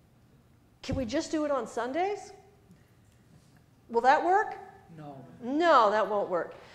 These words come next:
Speaker 1: Uh, Saturday and Sunday?
Speaker 2: No.
Speaker 1: Uh, five days a week?
Speaker 2: No.
Speaker 1: Seven days a week?
Speaker 2: Yes.
Speaker 1: Yes, yes. We've made a commitment. By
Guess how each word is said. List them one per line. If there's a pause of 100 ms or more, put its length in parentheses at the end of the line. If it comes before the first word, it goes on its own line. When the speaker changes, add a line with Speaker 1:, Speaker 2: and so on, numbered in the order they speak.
(140)
Speaker 1:
Uh, (680)
Saturday
and
Sunday? (1120)
Speaker 2:
No.
Speaker 1:
Uh, (500)
five
days
a
week? (460)
Speaker 2:
No. (260)
Speaker 1:
Seven
days
a
week?
Speaker 2:
Yes.
Speaker 1:
Yes, (240)
yes. (1600)
We've
made
a
commitment. (2500)
By